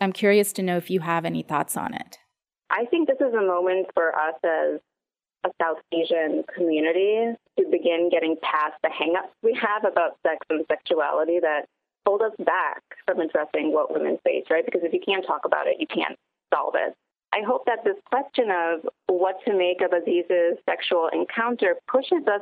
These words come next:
Speaker 2: to break that barrier so we can have the really important conversations about consent and women's autonomy over our bodies that need to happen.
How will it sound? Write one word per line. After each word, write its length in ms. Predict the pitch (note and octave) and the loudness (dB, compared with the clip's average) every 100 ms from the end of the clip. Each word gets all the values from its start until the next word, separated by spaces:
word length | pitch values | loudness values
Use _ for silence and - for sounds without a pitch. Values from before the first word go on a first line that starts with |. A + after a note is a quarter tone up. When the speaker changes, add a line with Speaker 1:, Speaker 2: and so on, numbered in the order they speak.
| - | -4
Speaker 2:
to 60 | G3 | -2
break 220 | F3+ G3 - | 0 0 2
that 200 | G3+ G3 | 0 2
barrier 420 | F3 G3+ A3+ G3+ F#3+ | 0 2 2 2 0
so 80 | F#3+ | 0
we 100 | F#3 | 0
can 200 | - F3+ | 0 -4
have 280 | - G3+ A3 - | -2 -2 -2 0
the 60 | |
really 440 | G3 F3 F3+ G3+ G#3 | 0 2 4 2 2
important 680 | F#3 - F3+ F3+ F3 E3+ E3+ _ _ _ - | -2 -2 0 2 2 0 -2 _ _ _ -4
conversations 880 | G3 F3+ F#3 F#3 C4 C4+ G3 F3 E3+ | -2 0 0 2 0 2 2 2 2
about 400 | F3 F3 F3 - | 2 2 0 -2
consent 680 | F#3+ E3+ - F#3+ F#3 E3 D#3+ _ _ _ _ | -2 -2 -4 -2 0 0 -2 _ _ _ _
and 160 | F3+ F3 | 0 2
women's 300 | F3 F3+ F3+ | 4 2 2
autonomy 600 | E3 E3 F#3 A3 A3+ F3+ | 0 -2 -4 0 2 2
over 180 | E3 D#3+ | 2 2
our 140 | D#3 | 0
bodies 360 | D#3+ - A3+ G3+ | 0 0 0 0
that 140 | F3 - | 0 0
need 240 | E3 D#3+ | 0 0
to 60 | D#3+ | -2
happen. 720 | - E3 E3 - - F#3 G3 | -2 -2 -2 -2 -2 -2 -2